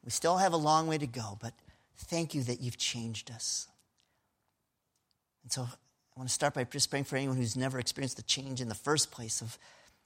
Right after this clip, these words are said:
being born again, coming to faith in Jesus Christ, that even today you would work in their dead heart and do the miracle you have done for many of us, cause them to live.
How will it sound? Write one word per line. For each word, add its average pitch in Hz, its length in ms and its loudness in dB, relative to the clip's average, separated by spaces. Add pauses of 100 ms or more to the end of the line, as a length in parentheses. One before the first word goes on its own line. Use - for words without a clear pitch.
(260)
being 127 180 2
born 127 280 4
again, 131 580 2 (120)
coming 139 300 -4
to 123 60 -6
faith 135 400 -2
in 127 220 -4
Jesus 127 420 -2
Christ, - 580 -6 (720)
that 120 140 -2
even 127 220 0
today 120 520 0 (1000)
you 113 260 -6
would 110 220 -4 (1000)
work 123 240 -4
in 127 100 0
their 127 120 2
dead 127 220 2
heart - 520 -12 (840)
and 110 160 -6
do 113 140 -2
the 110 80 -2
miracle 117 440 -2
you 113 140 -4
have 113 120 -6
done 113 180 -2
for 120 160 -8
many 113 300 -4
of 107 120 -10
us, - 420 -2 (500)
cause 117 340 -4
them 113 160 -6
to 123 100 -8
live. 107 500 -8